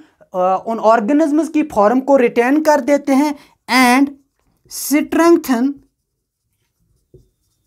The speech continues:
their structure। And the main two structural polysaccharides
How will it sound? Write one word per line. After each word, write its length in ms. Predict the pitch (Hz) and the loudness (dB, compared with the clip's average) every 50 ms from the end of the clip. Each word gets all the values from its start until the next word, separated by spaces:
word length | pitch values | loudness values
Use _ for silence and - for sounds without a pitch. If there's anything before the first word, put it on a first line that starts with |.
| _ _ _ _ _ _ _ _ - - 170 | _ _ _ _ _ _ _ _ -10 -4 0
their 380 | 147 196 247 233 214 220 233 233 - _ _ _ _ _ _ _ _ _ _ _ _ _ _ _ _ _ - - _ - - - _ _ _ _ _ _ - | 2 4 4 4 4 2 0 -6 -10 _ _ _ _ _ _ _ _ _ _ _ _ _ _ _ _ _ -20 -20 _ -20 -20 -20 _ _ _ _ _ _ -12
structure। 720 | - - 294 277 - 269 226 - - - 156 117 117 - - _ _ - _ _ _ _ _ _ _ _ _ _ _ _ _ _ _ _ _ _ _ _ _ _ _ _ _ _ _ _ _ _ _ _ _ _ _ _ _ - - - _ _ _ _ - | -4 -2 -2 -2 0 -2 -4 -4 -4 -8 -10 -10 -10 -12 -18 _ _ -20 _ _ _ _ _ _ _ _ _ _ _ _ _ _ _ _ _ _ _ _ _ _ _ _ _ _ _ _ _ _ _ _ _ _ _ _ _ -18 -18 -18 _ _ _ _ 0
And 200 | 240 240 233 233 247 254 - _ _ - | 0 2 2 0 -2 -4 -10 _ _ -4
the 320 | 196 170 214 214 214 214 - 180 - _ _ _ _ _ _ _ _ _ _ _ _ _ - | 2 4 4 6 4 4 2 -2 -8 _ _ _ _ _ _ _ _ _ _ _ _ _ -8
main 440 | 165 202 240 269 294 330 359 320 294 - - _ - - - - | -4 -2 0 2 2 2 0 0 -2 -6 -10 _ -20 -10 -4 0
two 280 | 269 277 269 254 240 214 - _ _ - | 0 2 2 0 0 -4 -8 _ _ -12
structural 680 | - - 214 220 247 247 - - 269 254 262 269 269 - - - | -8 -8 -6 -4 -4 -4 -2 0 2 2 2 2 0 -2 -4 -2
polysaccharides 920 | 202 214 214 233 226 202 - - 220 208 208 - 202 185 180 170 156 - - | 0 0 0 0 -2 -6 -4 -4 -4 -4 -2 0 0 0 0 -2 -4 -8 -4